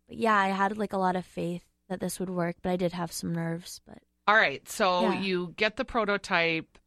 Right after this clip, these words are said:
Speaker 2: you've got a product, you're ready to take it into the stores.
Speaker 1: Mm-hmm.
Speaker 2: When you think about marketing it,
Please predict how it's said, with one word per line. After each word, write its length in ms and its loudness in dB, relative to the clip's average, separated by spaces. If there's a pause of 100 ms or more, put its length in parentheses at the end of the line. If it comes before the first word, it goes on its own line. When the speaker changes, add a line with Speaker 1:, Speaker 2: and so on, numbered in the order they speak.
Speaker 2:
you've 480 -4
got 200 2
a 80 2
product, 720 -2
you're 160 -4
ready 220 -2
to 100 2
take 240 -4
it 80 -4
into 160 -4
the 140 -6
stores. 680 -4
Speaker 1:
Mm-hmm. 300 -2 (460)
Speaker 2:
When 160 0
you 80 0
think 200 -2
about 240 4
marketing 720 0
it, 260 -2